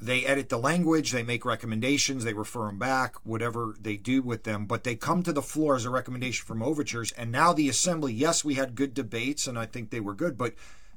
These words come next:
we took every single one. We took the, the recommendation of the Overs Commi-, Overtures Committee after that dialogue. And I think that really speaks to our system, because, yeah, how can you do that with two thousand people on the floor otherwise?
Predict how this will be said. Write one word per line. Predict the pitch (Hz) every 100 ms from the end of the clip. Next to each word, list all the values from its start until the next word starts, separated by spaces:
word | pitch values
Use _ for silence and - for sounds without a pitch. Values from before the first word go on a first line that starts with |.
| - -
we | 113 147
took | - 113 - - -
every | 131 139
single | 151 156 156 160
one. | 180 131 110
We | 117
took | - 123
the, | - 123 113 104
the | 110
recommendation | 113 123 117 113 117 -
of | 110
the | 107
Overs | 147 165 -
Commi-, | 113 107 - - - - - -
Overtures | 120 123 143 143 135
Committee | 110 110 107
after | - 127 127 127
that | 117 107 -
dialogue. | 110 147 143 98 101 104 - - - - - -
And | - 113 113 -
I | 113
think | 190 180
that | 147 127
really | 120 131 123
speaks | - - 123 -
to | 123
our | 107
system, | 98 151 160 - 92
because, | 113 156 160
yeah, |
how | 143 165
can | 175
you | 170
do | 143 165
that | 131 92
with | 107 - -
two | 117
thousand | 110 113 104 104
people | 113 101 101
on | 90
the | 90
floor | - 127 92
otherwise? | 78 73 65 69